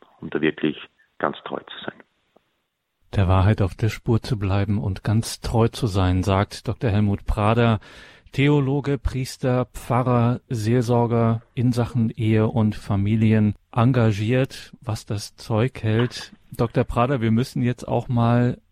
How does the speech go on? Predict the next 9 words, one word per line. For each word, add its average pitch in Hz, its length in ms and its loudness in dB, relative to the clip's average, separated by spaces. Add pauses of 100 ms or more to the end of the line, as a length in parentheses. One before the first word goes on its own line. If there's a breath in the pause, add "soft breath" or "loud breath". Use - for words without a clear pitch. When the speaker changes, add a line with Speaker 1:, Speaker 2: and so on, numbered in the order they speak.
Speaker 2:
den 120 320 -2
Theologen 117 720 2
fragen 107 500 -2
und 107 120 -2
den 110 160 0
Professor 117 560 -2
für 117 240 -2
Moraltheologie. 110 1120 2 (1120 loud breath)
Ähm, 127 400 2